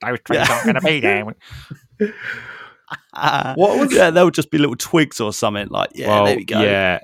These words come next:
Speaker 1: there's always trees in the render. I mean, the Spiral over at Hudson
Speaker 3: Yeah.
Speaker 1: Yards,
Speaker 2: Oh.
Speaker 1: that, I mean, the difference between the renders and the building. I mean, in fairness, it, it recently opened. They maybe haven't finished growing the trees yet, if I'm cutting them some slack. But, um,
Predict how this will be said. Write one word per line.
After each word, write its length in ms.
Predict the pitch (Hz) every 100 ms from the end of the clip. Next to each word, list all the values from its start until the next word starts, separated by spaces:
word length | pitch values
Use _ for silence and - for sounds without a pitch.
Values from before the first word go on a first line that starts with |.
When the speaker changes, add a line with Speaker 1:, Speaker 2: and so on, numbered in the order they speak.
| -
Speaker 1:
there's 240 | 120 117 131
always 180 | 151
trees 280 | - - 131
in 60 | 110
the 80 | 98
render. 260 | 104 90
I 20 |
mean, 180 | 82 98
the 80 | 95
Spiral 840 | 95 - - 113 127 87 82 101 -
over 260 | 95 90
at 60 | 92
Hudson 240 | 90 82
Speaker 3:
Yeah. 80 | 127
Speaker 1:
Yards, 500 | 92 85 78 - - -
Speaker 2:
Oh. 140 | 107 90 71 71 135 90
Speaker 1:
that, 400 | 113 113 98 - 143
I 100 | 104
mean, 220 | 95 98 90
the 120 | 92
difference 480 | - 123 - - -
between 320 | 87 92 80
the 100 | 76
renders 380 | 85 90 82 73
and 100 | 73
the 60 |
building. 400 | 71 82 85 80
I 40 | 78
mean, 200 | 98 95 - - _ _ _ -
in 140 | 117
fairness, 560 | 110 127 107 87 - - _ _
it, 180 | 104 95 -
it 120 | 98 92
recently 480 | 104 113 - 113 101
opened. 400 | 90 - 85 92
They 100 | 98
maybe 160 | 98 98
haven't 180 | 95
finished 340 | 92 104 101 -
growing 320 | 120 117 104
the 60 | 95
trees 380 | - 98 85 80
yet, 180 | 92
if 100 | 90
I'm 60 | 87
cutting 280 | - 101 87
them 100 | 85
some 160 | 85
slack. 420 | 80 87 80 - -
But, 200 | 101 92
um, 360 | 90 90 87